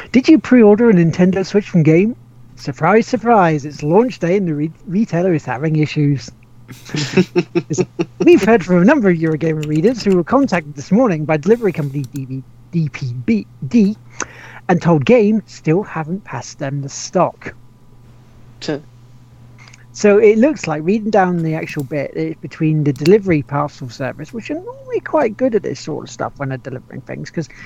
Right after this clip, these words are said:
Speaker 1: they're the ones who delivered my P S four back in day, and Game, who are known for screwing up. You could ask Gina about their screw-ups, because it almost
Speaker 2: Oh, yeah.
Speaker 1: uh, her copy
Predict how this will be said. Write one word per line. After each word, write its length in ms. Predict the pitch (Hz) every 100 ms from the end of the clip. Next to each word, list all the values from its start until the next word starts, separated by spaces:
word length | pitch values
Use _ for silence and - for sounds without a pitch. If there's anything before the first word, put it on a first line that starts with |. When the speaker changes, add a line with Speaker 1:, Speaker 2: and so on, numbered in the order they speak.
| - -
Speaker 1:
they're 140 | 247
the 80 | 262
ones 180 | 202 151
who 80 | 151
delivered 340 | 147 151 139
my 200 | 147 151
P 240 | - 156
S 120 | 131 -
four 240 | - 269 135
back 220 | 131 - 139
in 120 | 131
day, 300 | 135 - - - - - - - -
and 380 | 196 190 185 196 - 143
Game, 460 | 190 196 147 135 - - - - - - _ - - -
who 140 | 185
are 60 | 196
known 300 | 226 226 180
for 100 | 156
screwing 340 | - 151 127
up. 200 | 143 - - - -
You 120 | 254
could 120 | 262
ask 220 | 226 185 -
Gina 500 | 254 240 170 120 - -
about 280 | - 147 147
their 100 | 131
screw-ups, 720 | - - 151 127 147 - - - - - -
because 260 | 196 - 202
it 140 | 233
almost 240 | 233 220 139
Speaker 2:
Oh, 240 | 131 127
yeah. 260 | 127 131 135
Speaker 1:
uh, 260 | 151 135 139 - - - -
her 220 | 220 233
copy 560 | - 156 - 151 151